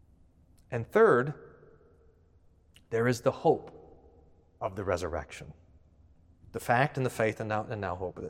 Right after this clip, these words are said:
And, and it is this. The Bible calls Jesus the first fruits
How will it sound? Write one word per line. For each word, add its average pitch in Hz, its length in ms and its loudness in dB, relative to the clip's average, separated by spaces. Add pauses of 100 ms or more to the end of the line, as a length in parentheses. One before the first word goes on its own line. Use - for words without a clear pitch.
(560)
And, 123 160 -8
and 127 180 0
it 131 100 2
is 127 180 2
this. 101 460 -2 (1600)
The - 80 -6
Bible 151 320 6
calls 151 360 2
Jesus 117 600 -4 (960)
the 117 140 -8
first - 500 -4
fruits - 640 -8